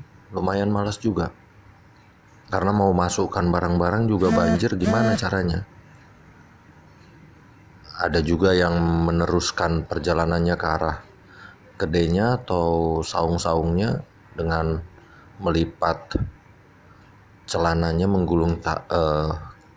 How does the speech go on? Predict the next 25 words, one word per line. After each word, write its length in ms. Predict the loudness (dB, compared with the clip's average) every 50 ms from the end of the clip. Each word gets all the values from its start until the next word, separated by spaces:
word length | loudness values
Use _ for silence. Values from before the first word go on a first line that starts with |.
| -18 -10
celananya 720 | -6 -2 -2 0 0 0 -2 -2 -2 -2 -2 -4 -6 -10 -16 -20 -20 _ -20 -20 -20 -20 -20 -20 -20 -20 -20 -20 -20 -20 -20 -20 -20 -20 -20 -20 -20 -16 -12
untuk 320 | -8 -6 -4 -4 -4 -2
masuk 320 | -2 -2 -2 -2 -4 -4 -4
ke 40 | -2
dalam, 320 | 0 0 2 2 0 0 0 0
dan 240 | 0 0 0 0 -2
di 80 | -2 -2
tengah-tengah 640 | -2 -2 0 -2 -2 -2 -2 -2 0 0 0 0
itu 160 | 0 -2 -2 -2
hampir 320 | 0 0 0 0 0 -2
selutut 640 | -2 -2 -2 0 0 0 -2 -2 -2 -4 -4 -4 -6 -14 -20 -20 -20 -20 -20 -20 -20 -20 -20 -20 -20 -20 -20 -20 -20 -20 -20 -20 -18 -12
untuk 240 | -8 -6 -4 -4 -2 -2
masuk 320 | -4 -2 -2 -4 -6 -6
gang. 240 | -4 -2 -2 0 0
Ini 160 | 0 0 0
di 160 | 2 2 0 0 0
gang. 400 | 0 0 0 0 -2 -4 -6 -10 -12 -14 -20 -20 -20 -20 -20 -20 -20 -20 -20 -20 -20 -20 -20 -20 -20 -20 -20 -20 -20 -20 -20 -20 -20 -20 -20 -12 -8
Jadi 180 | -4 -2 0 0 0
kedai 480 | 0 0 2 2 4 4 4 2 2 2 0 -2 -6 -16 -20 -16 -12 -8 -6
mertua 320 | -4 -4 -2 0 0 0
saya 320 | 0 0 0 2 2 2 2
ini 160 | 2 0 0
letaknya 560 | -2 -2 -4 -4 -6 -6 -4 -2 -2 -2 0
di 400 | 0 0 0 0 0 -2 -2 -4 -8 -12 -18 -20 -20 -20 -20 -20 -20 -20 -20 -20 -20 -20 -20 -20 -20 -20 -20 -20 -20 -20 -20 -20 -18 -18 -16 -8 -2
Apit, 560 | -2 -2 -2 -2 -2 -2 -2 -2 -2 -4 -2